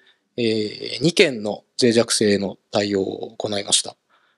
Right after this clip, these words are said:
で、すべて外部のそういうセキュリティ専門の機関から、えー、問い合わせがあって、弊社で対応しました。で、えー、五、六件個人の方からの問い合わせにも、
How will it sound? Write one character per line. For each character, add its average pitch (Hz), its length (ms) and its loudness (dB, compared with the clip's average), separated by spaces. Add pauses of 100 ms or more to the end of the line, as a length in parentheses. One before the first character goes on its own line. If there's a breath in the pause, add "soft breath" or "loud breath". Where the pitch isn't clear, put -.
(140)
で、 147 100 4
す 156 140 0
べ 190 100 6
て 139 120 4
外 139 280 6
部 135 640 6
の 123 320 4
そ 127 120 -2
う - 20 2
い - 20 -2
う - 40 -2
セ - 120 0
キ 117 140 -4
ュ - 20 -4
リ 110 80 -8
テ - 140 -6
ィ 107 240 0 (140)
専 110 240 0
門 107 120 -2
の 98 80 -8
機 - 120 -4
関 - 260 -6
か 151 160 4
ら、 165 220 6 (380)
え 107 60 -10
ー、 98 40 -10
問 104 140 2
い 101 40 2
合 - 20 2
わ 95 60 0
せ 104 100 -2
が 95 140 -6
あ - 20 -16
っ - 40 -20 (180)
て、 175 300 4 (220)
弊 110 100 -2
社 - 140 0
で - 200 -20 (120)
対 - 180 -6
応 - 140 -10
し - 160 0
ま - 60 -14
し - 80 -2
た。 - 100 -18 (640 loud breath)
で、 147 300 8
え 135 40 8
ー、 - 20 8
五、 139 140 10
六 196 220 6 (180)
件 226 200 6
個 240 160 10
人 208 160 0
の 131 80 0
方 131 180 0
か 123 100 2
ら 113 80 2
の 110 140 -4
問 117 160 4
い 104 40 8
合 - 20 6
わ 107 60 4
せ 113 360 0
に 160 100 4
も、 135 320 6